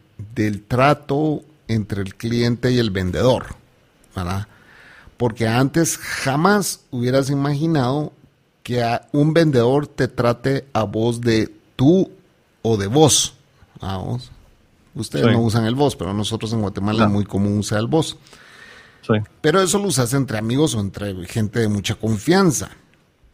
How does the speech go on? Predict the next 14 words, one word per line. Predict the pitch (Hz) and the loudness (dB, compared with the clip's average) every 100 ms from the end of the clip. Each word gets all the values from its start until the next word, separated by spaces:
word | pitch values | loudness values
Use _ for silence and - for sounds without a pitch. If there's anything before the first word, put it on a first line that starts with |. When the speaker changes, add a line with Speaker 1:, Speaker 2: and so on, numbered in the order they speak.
| _ | _
Speaker 1:
Lo | 139 127 123 | -4 0 0
que | 120 | 0
te | 107 107 | -6 -4
quiero | 135 156 | 2 4
decir | 180 170 170 | 4 2 2
es | 170 156 | 2 2
de | 165 - | -2 -2
que | 127 113 - | -4 -4 -4
eso | 131 123 147 | -4 0 0
ha | 139 | 0
cambiado | 147 131 117 127 | 2 2 2 2
en | |
Guatemala | 139 131 107 120 139 135 | 0 0 -2 -2 -2 -2
porque | 120 120 - 131 131 139 135 | -2 -4 -4 -4 0 0 -4